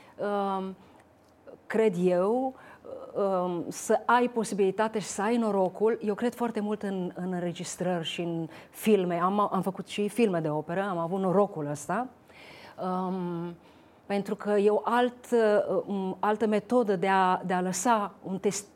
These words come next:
testimonianță pentru ce am făcut, nu am. Și eu cred foarte, foarte mult în studio, uh, contrar a ceea ce spunea... Um,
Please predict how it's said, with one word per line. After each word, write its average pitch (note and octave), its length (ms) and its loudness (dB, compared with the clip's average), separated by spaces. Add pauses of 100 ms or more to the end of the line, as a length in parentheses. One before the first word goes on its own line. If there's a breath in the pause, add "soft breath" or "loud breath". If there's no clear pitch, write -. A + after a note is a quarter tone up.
(280)
testimonianță G#3 760 2
pentru F#3+ 240 -6
ce F#3+ 160 -4
am A3 100 0
făcut, G#3+ 360 -10
nu G3+ 260 0
am. D3 260 -4 (420 loud breath)
Și - 180 -2
eu G3+ 60 4
cred A3 200 -2
foarte, A#3 400 0
foarte G3+ 300 0
mult G3 320 -4 (160)
în F#3 100 0
studio, F#3+ 640 0 (300 loud breath)
uh, G3 300 2
contrar A#3 520 4
a A#3 100 4
ceea A#3 300 4
ce A3 260 2
spunea... G#3 760 2
Um, F3+ 760 0